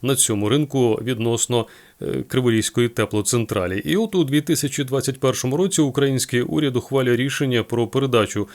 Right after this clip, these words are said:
шести теплоенергоцентралей, у тому числі Криворізької, до «Нафтогазу України».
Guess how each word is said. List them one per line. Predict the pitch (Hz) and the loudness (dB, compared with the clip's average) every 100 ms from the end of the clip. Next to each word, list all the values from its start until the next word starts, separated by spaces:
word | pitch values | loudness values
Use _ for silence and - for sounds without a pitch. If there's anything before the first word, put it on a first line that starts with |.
| - - | -20 -12
шести | - 175 - 139 127 | -2 0 2 2 0
теплоенергоцентралей, | - 123 110 110 107 110 117 104 104 - 113 - 135 156 147 | 2 0 2 0 0 0 0 0 0 0 -2 0 0 2 2
у | - 120 | 0 -2
тому | 123 117 | -2 -2
числі | - - 117 | -4 -4 -2
Криворізької, | 110 120 101 120 156 - 135 104 | -2 -2 0 0 -2 -2 0 0
до | 92 113 117 107 | 0 0 0 0
«Нафтогазу | 107 - 139 98 101 95 101 | -6 0 0 2 -2 0 -2
України». | 101 95 107 98 85 82 | -2 -2 -2 -2 -4 -12